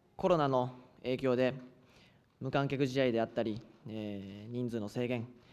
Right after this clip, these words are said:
であったり、えー、その中での試合ではありましたが、かつての熱気を取り戻しつつあると、えー、思っております。えー、そして、昨年六月のドネア戦、えー、十二月のバトラー戦では、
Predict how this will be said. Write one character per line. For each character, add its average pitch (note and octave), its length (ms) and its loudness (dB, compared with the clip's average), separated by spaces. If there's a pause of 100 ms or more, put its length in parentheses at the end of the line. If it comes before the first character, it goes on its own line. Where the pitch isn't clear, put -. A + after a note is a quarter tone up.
(680)
で G2 80 -4
あ A#2+ 40 -2
っ A2+ 40 -8
た - 140 -2
り、 B2 260 -4
え G2+ 80 -8
ー、 - 20 -8
そ C#3 120 -8
の D3+ 80 -2
中 E3 180 2
で D3 80 2
の C#3+ 260 0 (440)
試 - 180 -2
合 D#3 80 4
で E3 80 4
は C#3+ 140 8
あ B2+ 40 4
り C3+ 60 0
ま D3 80 0
し C#3+ 80 -6
た C3+ 100 0
が、 A2+ 200 0 (720)
か D#3 120 -4
つ - 100 -10
て D3+ 100 2
の C#3 160 4
熱 B2 160 -2
気 D3+ 120 6
を D#3+ 80 10
取 D3+ 180 4
り C3 40 2
戻 C3+ 160 2
し C3+ 60 -6
つ E3 100 -8
つ D3+ 80 0
あ D3 60 6
る C#3+ 80 2
と、 A#2 160 -4 (400)
え A#2+ 180 0
ー、 - 20 0
思 A#2+ 120 -4
っ - 20 -6
て A#2+ 100 -6
お A2 60 0
り A2+ 80 -4
ま A#2+ 120 -4
す。 - 140 -18 (960)
え B2 200 0
ー、 - 20 -2
そ C3 120 -6
し C3 80 -8
て、 D#3+ 220 4 (760)
昨 C#3 220 -2
年 C#3+ 180 2
六 C3 180 0
月 C3 220 2
の B2+ 160 -2 (320)
ド B2+ 160 -4
ネ C3+ 100 0
ア C#3 80 2
戦、 B2+ 260 0 (320)
え A#2 120 -6
ー、 - 20 -2
十 A#2+ 140 -2
二 C3 100 0
月 C3 160 -2
の C#3 180 0 (520)
バ A#2+ 80 -2
ト C3+ 80 4
ラ C#3 100 6
ー C3+ 60 -2
戦 C#3 140 0
で C#3+ 60 4
は、 C3 220 4